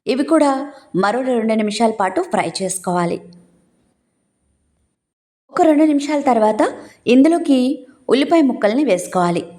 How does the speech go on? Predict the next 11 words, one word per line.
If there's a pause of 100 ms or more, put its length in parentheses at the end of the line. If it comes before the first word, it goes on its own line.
(120)
ఉల్లిపాయ
ముక్కల్ని (420)
సన్నగా
కట్
చేసుకోండి. (580)
ఈ
విధంగా
వేసుకొని (280)
ఒకసారి
కలుపుకొని (1400)
లైట్